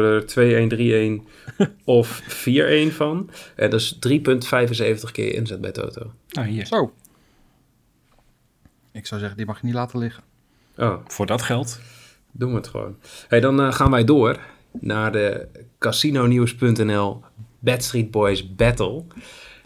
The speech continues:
Speaker 2: Ik had nog
Speaker 1: Eh,
Speaker 2: wel een voorstel.
Speaker 1: ja,
Speaker 2: Al-, ja,
Speaker 1: Jorien,
Speaker 2: gezien de
Speaker 1: vertel.
Speaker 2: tijd, hè, kunnen we, eh, zeg maar,
Speaker 3: <laughs>
Speaker 2: overslaan om
Speaker 3: Nee.
Speaker 2: terug te kijken op afgelopen weekend?
Speaker 1: Eh, nee, nee, ik wil heel graag weten,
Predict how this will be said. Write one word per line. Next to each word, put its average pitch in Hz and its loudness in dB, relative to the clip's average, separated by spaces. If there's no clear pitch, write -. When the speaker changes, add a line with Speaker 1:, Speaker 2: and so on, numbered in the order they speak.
Speaker 2:
Ik 107 -6
had - 4
nog 139 4
Speaker 1:
Eh, - 2
Speaker 2:
wel 143 6
een 139 2
voorstel. 127 4
Speaker 1:
ja, 113 0
Speaker 2:
Al-, 117 0
ja, 117 2
Speaker 1:
Jorien, 127 2
Speaker 2:
gezien 131 4
de 123 8
Speaker 1:
vertel. 120 4
Speaker 2:
tijd, 151 4
hè, 135 4
kunnen 131 2
we, 127 6
eh, 120 0
zeg 123 2
maar, 123 4
Speaker 3:
<laughs> - -4
Speaker 2:
overslaan 131 4
om 127 6
Speaker 3:
Nee. 127 6
Speaker 2:
terug 139 2
te - -10
kijken 127 2
op 95 -2
afgelopen 143 0
weekend? 156 -4
Speaker 1:
Eh, 185 -6
nee, 160 2
nee, 175 4
ik 143 4
wil 170 4
heel 180 4
graag 170 0
weten, 143 -4